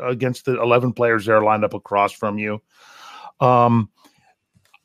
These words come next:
the Steelers really need to, especially along that offensive line that hasn't had a lot of time together, just need some more consistency.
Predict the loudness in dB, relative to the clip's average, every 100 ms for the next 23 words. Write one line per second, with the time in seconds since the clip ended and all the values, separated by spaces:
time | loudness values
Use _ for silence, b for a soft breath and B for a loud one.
0 | -8 0 2 2 0 2 4 4 2 -6
1 | -8 -4 0 2 2 0 -4 -4 -4 -4
2 | -4 -4 -2 0 2 2 2 2 -2 0
3 | 2 2 0 -4 -6 -4 -4 -2 0 0
4 | 0 -2 -6 -4 -6 -6 -8 b b -4
5 | -2 -2 -4 -6 -6 -6 -2 -2 -2 -8
6 | -10 -10 -10 -8 -8 -6 -6 -6